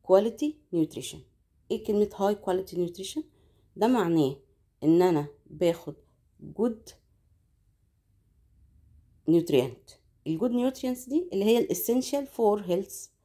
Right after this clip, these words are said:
ثرو اوت لايف، بمعنى ان انا محتاج نيوترينت كويسة من ساعة ما هبقى برينيتال قبل ما يتولد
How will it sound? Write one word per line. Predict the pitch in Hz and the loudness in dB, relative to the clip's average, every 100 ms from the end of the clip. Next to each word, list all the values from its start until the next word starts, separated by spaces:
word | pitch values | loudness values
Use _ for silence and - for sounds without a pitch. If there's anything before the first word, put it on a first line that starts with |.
| _ _ _ | _ _ _
ثرو | - - | 0 4
اوت | 156 156 | 4 2
لايف، | - - _ _ _ _ _ _ _ | -8 -20 _ _ _ _ _ _ _
بمعنى | 156 185 151 127 - _ _ _ _ _ _ _ _ _ _ _ _ _ _ _ 151 | 2 2 4 0 -4 _ _ _ _ _ _ _ _ _ _ _ _ _ _ _ 2
ان | 175 | 4
انا | 175 139 - _ _ _ _ _ _ | 4 2 -4 _ _ _ _ _ _
محتاج | 135 - 180 170 - - - _ - | -14 -4 2 2 0 -10 -20 _ 0
نيوترينت | 165 175 139 143 | 0 2 -4 -8
كويسة | - 139 156 196 285 - _ _ | -6 0 0 2 -2 -4 _ _
من | 214 202 | -2 0
ساعة | - 202 156 156 | 2 2 2 0
ما | 156 175 | 0 2
هبقى | 170 - 131 _ _ _ _ _ _ _ _ | -2 -4 -16 _ _ _ _ _ _ _ _
برينيتال | 147 156 214 226 247 262 339 359 - _ _ - | -2 2 4 4 4 2 0 0 -6 _ _ -8
قبل | 156 165 | 0 4
ما | 156 | 4
يتولد | 156 220 320 370 | 2 2 2 2